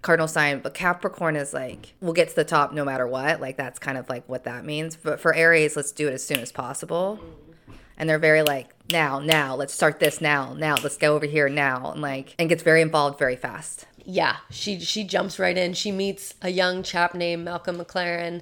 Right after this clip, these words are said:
Speaker 2: He's homeless, so Gordon lets him sleep in his car outside the apartment 'cause Malcolm is very charismatic, so he's like, everyone wants to do things for him.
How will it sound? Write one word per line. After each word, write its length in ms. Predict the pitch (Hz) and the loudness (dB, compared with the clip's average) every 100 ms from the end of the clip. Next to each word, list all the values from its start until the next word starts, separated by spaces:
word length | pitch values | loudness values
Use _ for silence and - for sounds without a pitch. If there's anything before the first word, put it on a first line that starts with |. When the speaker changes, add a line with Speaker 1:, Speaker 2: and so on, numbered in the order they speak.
| - | -12
Speaker 2:
He's 320 | - 214 180 | -10 -6 -4
homeless, 500 | 175 196 180 160 165 | 0 0 2 -2 -4
so 140 | - 165 | -2 -2
Gordon 440 | 175 170 165 165 | 0 0 -2 -4
lets 240 | 165 160 | -4 -6
him 80 | 170 | -8
sleep 380 | 156 170 160 175 | -10 -8 -8 -6
in 60 | 175 | -6
his 140 | 165 | -6
car 380 | - 156 156 185 | -6 -2 -2 0
outside 420 | 170 165 175 165 160 | -2 -4 -4 -6 -6
the 100 | 160 | -8
apartment 400 | - 175 220 233 | -8 -6 -6 -4
'cause 160 | 170 165 | -6 -4
Malcolm 420 | 170 - 170 160 | -6 -4 -4 -4
is 160 | 160 | -6
very 220 | 160 285 349 | -4 -4 -2
charismatic, 480 | 339 302 240 156 | -4 0 2 2
so 160 | - 175 | 0 -6
he's 220 | 175 160 | -6 -6
like, 260 | 170 - - _ - | -8 -8 -16 _ 0
everyone 280 | 190 190 185 | 2 2 0
wants 160 | 180 | -2
to 60 | 175 | -4
do 120 | 160 | -8
things 280 | 147 - - | -6 -10 -8
for 140 | 202 | -8
him. 180 | 170 95 | -8 -10